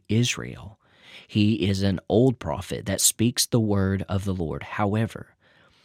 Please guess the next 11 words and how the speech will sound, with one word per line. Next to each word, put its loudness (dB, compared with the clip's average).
Samuel's 4
sons 2
have -2
not -2
followed 0
in -2
his 0
footsteps -2
and 4
are -2
corrupt. -4